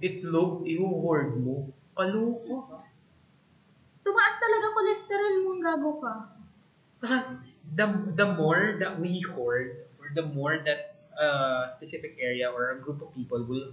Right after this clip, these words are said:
Speaker 1: hoard, mas more na dumadami yung demand,
Speaker 2: Mm-mm.
Speaker 1: mas more na tumataas yung presyo.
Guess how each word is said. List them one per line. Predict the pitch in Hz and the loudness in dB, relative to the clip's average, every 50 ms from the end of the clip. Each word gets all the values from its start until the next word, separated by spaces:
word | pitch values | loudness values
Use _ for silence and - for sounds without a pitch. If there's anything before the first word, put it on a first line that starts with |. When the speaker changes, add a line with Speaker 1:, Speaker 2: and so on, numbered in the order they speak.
| - | -14
Speaker 1:
hoard, | - 113 110 110 117 127 - 143 147 - - - _ _ - _ _ _ _ _ _ _ _ _ _ _ _ - - - _ _ _ _ _ _ _ _ _ _ _ _ _ - | -10 -8 -6 -4 -4 -4 -6 -8 -18 -20 -20 -20 _ _ -20 _ _ _ _ _ _ _ _ _ _ _ _ -20 -20 -20 _ _ _ _ _ _ _ _ _ _ _ _ _ -2
mas | 165 190 190 190 | -2 -2 0 0
more | 180 180 170 151 147 143 143 143 | 0 2 2 6 8 8 8 8
na | 139 139 135 135 127 131 - | 8 6 6 4 4 0 0
dumadami | 156 180 175 170 160 147 147 147 147 151 151 | 2 4 6 6 6 6 6 4 4 4 2
yung | 151 143 143 | 2 0 2
demand, | 135 135 123 123 117 113 117 | 0 0 2 2 2 0 0
Speaker 2:
Mm-mm. | 135 147 | -2 -4
Speaker 1:
mas | - - | -6 -6
more | 160 151 156 160 160 | -4 -2 0 0 0
na | 160 160 156 | 0 -2 -6
tumataas | - 165 147 135 131 131 - - 135 135 135 - - - 131 | -6 -4 -2 -2 -4 -4 -8 -14 -16 -12 -8 -8 -8 -6 -6
yung | 123 120 | -6 -6
presyo. | - 120 117 117 - - - 123 117 110 | -4 -4 -6 -4 -4 -6 -6 -4 -6 -6